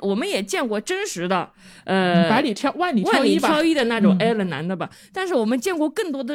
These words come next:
Speaker 1: 是什么呢？那种外表柔弱的、性格温和的，言行看起来尊重女性的，表现得跟那些油腻自信的男的完全撇清关系的。
Speaker 2: 嗯，假 Alan，
Speaker 1: 假
Speaker 2: 真 Ken 啊。
Speaker 1: Alan，假 Alan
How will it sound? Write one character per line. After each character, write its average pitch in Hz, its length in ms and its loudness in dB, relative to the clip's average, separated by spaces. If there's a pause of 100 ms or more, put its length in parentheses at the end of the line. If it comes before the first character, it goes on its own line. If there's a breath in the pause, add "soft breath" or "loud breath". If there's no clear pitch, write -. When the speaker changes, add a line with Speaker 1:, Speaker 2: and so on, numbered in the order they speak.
Speaker 1:
是 294 60 -4
什 202 200 -8
么 190 180 -8
呢？ 262 120 -6
那 277 180 -4
种 185 180 -8
外 262 140 -2
表 165 180 -4
柔 165 180 -6
弱 254 240 -4
的、 175 120 -6
性 247 240 -4
格 226 120 -2
温 311 200 -6
和 196 200 -6
的， 202 80 -4
言 240 220 -6
行 311 160 -12
看 269 240 -4
起 190 140 -4
来 208 120 -2
尊 330 220 -8
重 311 240 -4
女 196 100 -4
性 320 320 -4
的， 202 80 -2
表 185 280 -4
现 330 200 -6
得 247 140 -6
跟 320 220 -10
那 285 180 -4
些 339 240 -4 (220 loud breath)
油 254 160 0
腻 370 180 -2
自 349 160 -6
信 320 380 -2
的 202 160 2
男 202 260 -2
的 269 80 -2
完 247 160 -2
全 294 180 -4
撇 240 200 -2
清 302 200 -4
关 427 240 -4
系 247 200 -6
的。 170 160 -4 (220)
Speaker 2:
嗯， 208 300 0
假 226 300 0
Alan， 285 180 -2
Speaker 1:
假 247 300 4
Speaker 2:
真 440 120 4 (180)
Ken - 360 2
啊。 - 120 -2
Speaker 1:
Alan， - 20 -4
假 - 140 0
Alan 392 340 0